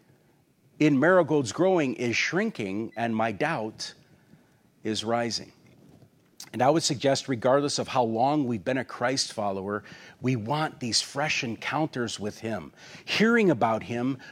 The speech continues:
reading about him cannot substitute for actually experiencing him ourselves. So we may not like the sound of this, and this may grind against our preference for a neat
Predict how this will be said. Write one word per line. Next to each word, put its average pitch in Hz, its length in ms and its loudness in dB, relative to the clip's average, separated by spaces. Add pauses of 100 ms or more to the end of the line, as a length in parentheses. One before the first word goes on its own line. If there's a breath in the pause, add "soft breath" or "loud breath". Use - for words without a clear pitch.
(100)
reading 196 420 2
about 113 380 0
him 120 340 -6 (240 loud breath)
cannot 170 380 0
substitute 156 800 -2 (240 loud breath)
for - 200 -2
actually 160 440 2
experiencing 180 800 2
him 143 280 -2
ourselves. 123 960 -4 (100)
So 139 140 -4
we 120 80 0
may 165 140 2
not 175 140 0
like 160 140 2
the 131 100 -6
sound 127 360 0
of 80 80 -10
this, 85 340 -6 (580 soft breath)
and 92 160 -6
this 131 200 -2
may 151 140 2
grind 131 580 -2
against 135 500 -2
our 131 220 2
preference - 600 -4
for 117 200 -4
a 110 60 -2
neat 123 440 0